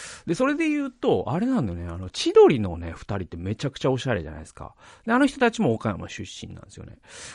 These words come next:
だからなんか、あのー、なんか岡山の、その、ファッションに対する、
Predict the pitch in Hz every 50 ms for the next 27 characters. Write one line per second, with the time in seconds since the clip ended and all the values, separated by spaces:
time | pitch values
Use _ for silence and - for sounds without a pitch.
0 | - - 175 196 208 220 214 185 127 - - 104 90 85 87 - - - - -
1 | - - - - 113 139 156 165 170 170 165 165 170 170 165 165 156 156 160 143
2 | 127 - 151 151 139 - 110 110 - - 143 139 147 139 120 104 95 87 85 82
3 | 82 82 85 82 80 80 80 78 - - _ - - 87 85 87 82 78 78 78
4 | 78 - - _ _ _ _ - - - 104 101 - - - 90 78 80 80 -
5 | - - 82 80 78 - - 90 80 78 80 78 76 - -